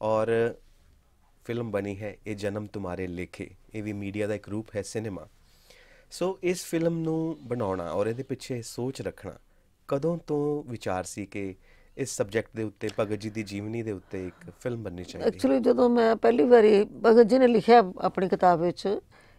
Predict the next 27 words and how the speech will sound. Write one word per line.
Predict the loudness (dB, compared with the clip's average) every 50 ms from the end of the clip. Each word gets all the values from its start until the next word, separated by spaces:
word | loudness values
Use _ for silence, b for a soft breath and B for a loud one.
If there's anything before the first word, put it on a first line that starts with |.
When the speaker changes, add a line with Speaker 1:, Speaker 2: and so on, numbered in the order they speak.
| b _ 0
Speaker 2:
ਕਿ | 2 6 8 8 6
ਅੱਠ | 6 4
ਸਾਲ | 2 2 4 4 6 4
ਮੈਨੂੰ | 4 2 0 0 0
ਕੰਘੀ | 0 2 2 2 2
ਕਰਨ | 2 2 2 2 2
ਦਾ | 0 0 0
ਟਾਈਮ | 0 0 0 0 0
ਨਹੀਂ | -2 -2 -2
ਮਿਲਿਆ, | 0 0 0 2 2 0
ਪੰਦਰਾਂ | 0 0 -2 -2 0 0 0 0
ਵੀਹ | 0 0
ਮਰੀਜ਼ਾਂ | 0 0 0 0 0 0 -2
ਤੱਕ | -2 -2 -4 -2
ਮੇਰੇ | -2 -2 -2 0
ਕੋਲ | 0 0 0
ਕੋਈ | 2 2 2 4
ਹੈਲਪਰ | 4 2 0 0 -2 -4 -2
ਨਹੀਂ | -2 -2 -2 -2
ਸੀ, | -2 -2 -2 -2 -2 -2 B B B B B B B B B B B 0
ਮੈਨੂੰ | 0 2 2 2
ਟੱਟੀਆਂ | 0 0 2 4 4
ਵਾਲੇ | 4 4 2
ਕੱਪੜੇ | 0 -2 -2 0 0 0
ਵੀ | 2 2
ਆਪ | 2 2 0 0 -2
ਧੋਣੇ | -2 -2 0 -2 -2 -4